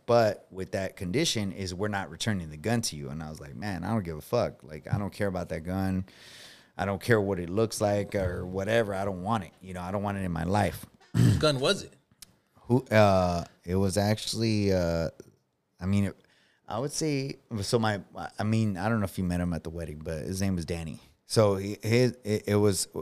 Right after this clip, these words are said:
Speaker 1: it got moved on from one military dude to another guy to another guy. So it wasn't never <laughs> registered. It was just moved on, you know? Yeah.
Speaker 2: Damn, that's crazy. And then how long after did you get arrested the second time?
Speaker 1: Um,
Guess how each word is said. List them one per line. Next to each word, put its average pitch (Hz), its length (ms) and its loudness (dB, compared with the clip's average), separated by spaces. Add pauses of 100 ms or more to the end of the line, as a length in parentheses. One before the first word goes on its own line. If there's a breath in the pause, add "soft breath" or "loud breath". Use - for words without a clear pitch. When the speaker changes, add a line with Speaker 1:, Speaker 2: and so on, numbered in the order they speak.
Speaker 1:
it 117 280 4
got 123 260 0
moved 101 460 0
on 101 240 2
from 92 300 -2
one 101 420 0 (120)
military 104 580 2
dude 98 320 -4
to 95 120 -4
another 95 320 0
guy 95 340 2
to - 140 -6
another 90 240 -2
guy. 90 240 -4 (260 loud breath)
So 98 280 6
it 92 200 0
wasn't 127 360 8
never 101 280 4
<laughs> 92 140 2
registered. 107 680 6
It 87 100 0
was 98 200 2
just 90 320 -4
moved 95 480 -4
on, 90 360 -2
you 80 100 -12
know? 80 240 -10 (380)
Yeah. 76 260 -4
Speaker 2:
Damn, 87 260 -12
that's 90 180 -6
crazy. 98 320 -6
And 98 120 -8
then 95 100 -8
how 107 220 -4
long 120 280 -6
after 110 300 -6
did 98 160 -10
you 95 60 -10
get 98 100 -6
arrested 95 440 -8
the 87 60 -18
second 98 300 -10
time? 85 220 -12 (600)
Speaker 1:
Um, 98 1160 2